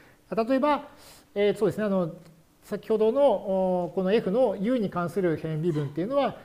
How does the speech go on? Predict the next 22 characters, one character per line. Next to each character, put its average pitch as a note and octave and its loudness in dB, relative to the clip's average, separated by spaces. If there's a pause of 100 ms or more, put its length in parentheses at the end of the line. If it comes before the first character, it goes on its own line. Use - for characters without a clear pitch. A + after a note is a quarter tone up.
(240)
え F3 -2
ー E3 -2
と、 E3 -8
こ F3+ -2
の F3 -2
F、 A3+ 0
ス - -8
モ C4 4
ー C4 4
ル C#4+ 4
F C4+ 0
の C4+ 4
X A3 2
に B3+ -4
関 C4+ 0
す C4+ 0
る G3 2
変 F#3 0
動 F#3 -2
関 F#3+ -2
数 F3+ -8
に、 B3+ -8